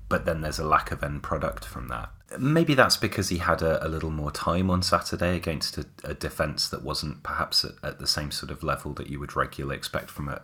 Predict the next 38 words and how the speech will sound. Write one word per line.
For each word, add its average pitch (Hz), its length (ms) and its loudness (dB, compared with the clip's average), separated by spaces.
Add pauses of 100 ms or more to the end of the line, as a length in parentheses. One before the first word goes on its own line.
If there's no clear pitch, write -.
a - 80 -6
Premier 76 320 -2
League 80 240 -4
defence. 92 440 -2
But - 300 0 (960)
I 107 80 4
think 131 280 4
also 113 280 8
this 90 160 2
positional 90 560 2
point - 220 0
that - 120 -14
you 80 100 -4
make 76 440 -6 (120)
is, 80 380 -2 (280)
you 98 100 0
know, 82 180 0
Redmond, 92 560 0 (2000)
I, 98 100 0 (420)
I - 80 -2
suppose - 360 2
he 110 100 -2
sort - 280 0
of 90 100 -4
struggled 101 640 4
to - 280 -4
fit - 420 -2
in 80 200 0
in 73 260 -4
any 69 500 -4 (280)
given 71 320 -4
position 71 540 -6
and, 67 200 -6
and 71 200 -6
make 69 260 -6
it - 100 -10
his 73 220 -6
own. 65 300 -4